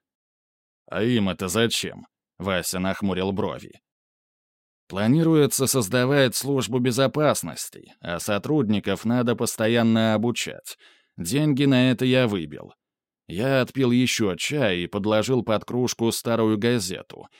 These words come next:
а то на столе оставался влажный след.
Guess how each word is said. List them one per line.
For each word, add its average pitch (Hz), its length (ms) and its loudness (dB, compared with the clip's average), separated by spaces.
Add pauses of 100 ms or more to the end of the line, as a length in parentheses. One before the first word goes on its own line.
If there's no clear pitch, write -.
(180)
а - 120 -12
то 92 140 -4
на 90 120 -2
столе 104 400 -2
оставался 98 720 -2
влажный 98 480 -2
след. - 420 -14